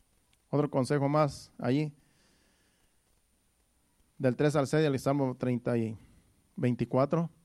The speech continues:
Dice, "¿Quién subirá al monte de Jehová y quién estará en su lugar santo?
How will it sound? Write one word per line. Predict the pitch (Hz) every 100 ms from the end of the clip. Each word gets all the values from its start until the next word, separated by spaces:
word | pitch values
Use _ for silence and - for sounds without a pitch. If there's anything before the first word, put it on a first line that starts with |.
| _ _ _ _ _ _ -
Dice, | 156 160 -
"¿Quién | 165 196 208
subirá | 180 165 165 185
al | 175
monte | 151 160 175 170
de | 147 120
Jehová | 135 143 180 160 -
y | 165 -
quién | 160 180
estará | 160 - 147 160 156
en | 131
su | 139
lugar | 131 131 135
santo? | - 135 147 170 202 202